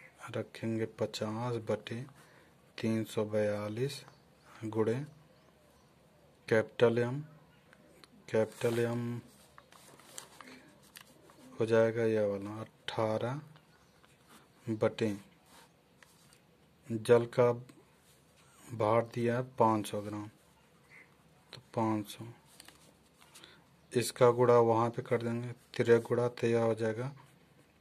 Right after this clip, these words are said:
P zero minus P S बराबर तेईस दशमलव आठ गुणे पचास गुणे अठारह बटे तीन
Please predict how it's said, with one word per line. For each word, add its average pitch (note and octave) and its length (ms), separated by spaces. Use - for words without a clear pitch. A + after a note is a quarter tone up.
P A#2+ 200
zero A#2 360
minus A#2 500
P A2+ 80
S C#3 160
बराबर A2+ 500
तेईस A#2+ 520
दशमलव A2 800
आठ A#2 480
गुणे A2 260
पचास A#2+ 720
गुणे G#2+ 320
अठारह G#2+ 800
बटे A2+ 320
तीन A#2 340